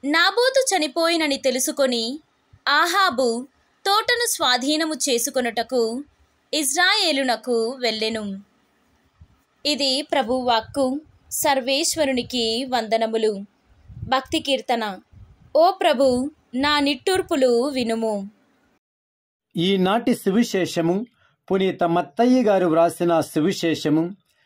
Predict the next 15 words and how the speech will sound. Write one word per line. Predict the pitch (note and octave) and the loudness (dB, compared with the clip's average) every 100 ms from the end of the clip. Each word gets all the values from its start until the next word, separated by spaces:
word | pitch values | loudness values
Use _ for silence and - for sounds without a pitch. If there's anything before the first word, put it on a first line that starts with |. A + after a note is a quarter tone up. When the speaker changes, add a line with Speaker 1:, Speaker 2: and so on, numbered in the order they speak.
| _ - | _ -2
Speaker 2:
ఐదవ | D#3 G#3+ A#3 G#3+ | 0 2 2 4
అధ్యాయము, | F3 C3 C#3+ E3 D#3 D3+ C#3+ B2+ _ _ _ - | 2 2 2 4 6 4 4 0 _ _ _ -2
ముప్పై | B2+ G3+ G3+ G3 F3+ | 0 0 0 0 2
ఎనిమిదవ | F3+ G3 A#3+ B3 A#3 | 2 2 4 4 4
వచనము | F#3+ - G#3 G3 | 2 0 0 2
నుండి | F3+ E3 D#3+ D#3 D3 C#3+ _ _ - | 4 2 4 4 4 0 _ _ -2
నలభై | C3+ F3+ F3+ F3 E3+ | 2 4 2 2 2
రెండవ | D3+ D#3+ G3+ A#3 A3+ | 2 2 2 4 4
వచనము | F#3+ - E3+ D#3+ D3+ | 2 0 0 2 2
వరకు. | C3+ C3+ - B2+ A2+ - _ _ _ _ _ _ _ - | 2 0 0 0 0 -6 _ _ _ _ _ _ _ -2
"కంటికి | G#3 B3 D4+ D4 | 4 4 4 2
కన్ను, | B3+ G#3 G3 F#3 F3 E3+ - _ _ - | 0 2 2 4 4 2 -4 _ _ -2
పంటికి | F3 G#3 B3+ B3+ | 0 2 0 0
పన్ను | A#3+ F3+ F#3 G3+ A#3+ | 0 2 2 4 2
అని | - E3+ E3+ C#3+ | 2 2 2 2